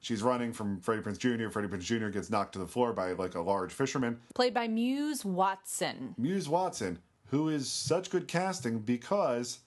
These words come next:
Speaker 1: he gets revealed, even though we've never seen him before.
Speaker 2: Yeah.
Speaker 1: But it's like, "It's you. Yeah, it's him." The guy who looks exactly like you'd think this killer would look.
Speaker 2: Sure, it makes perfect sense. It's not, it doesn't feel
Speaker 1: Yeah.
Speaker 2: like it comes out of
Speaker 1: You
Speaker 2: left
Speaker 1: see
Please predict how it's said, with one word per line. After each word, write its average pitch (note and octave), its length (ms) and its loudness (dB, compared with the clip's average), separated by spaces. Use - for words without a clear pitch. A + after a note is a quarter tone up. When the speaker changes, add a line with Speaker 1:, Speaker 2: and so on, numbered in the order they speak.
Speaker 1:
he D3 160 0
gets F3+ 280 0
revealed, A#2+ 920 0
even D#3 340 0
though D3+ 440 2
we've D#3 260 0
never E3 380 2
seen F#3 320 0
him D#3+ 200 0
before. A2 640 0
Speaker 2:
Yeah. - 160 -4
Speaker 1:
But D3+ 140 2
it's D3+ 140 -4
like, D3+ 320 -2
"It's G3+ 340 -2
you. G3 840 0
Yeah, G3 480 2
it's E3 200 -2
him." F3+ 720 0
The D#3 120 4
guy D3+ 500 2
who D3 160 -2
looks C#3 380 2
exactly B2 800 2
like A#2 380 0
you'd G#2+ 160 -2
think A2+ 340 -2
this G#2 180 -2
killer G2+ 420 -2
would F2+ 360 -2
look. F2+ 220 0
Speaker 2:
Sure, D4+ 260 2
it A3 160 0
makes A#3 180 0
perfect - 360 -2
sense. - 400 -4
It's - 180 2
not, D#4 180 4
it - 60 -2
doesn't D#4 280 0
feel C#4 180 4
Speaker 1:
Yeah. C#4 80 4
Speaker 2:
like - 100 -4
it A3 60 -8
comes A#3 240 2
out G#3+ 120 4
of G3 60 0
Speaker 1:
You G3 60 2
Speaker 2:
left G3 140 2
Speaker 1:
see F3+ 200 0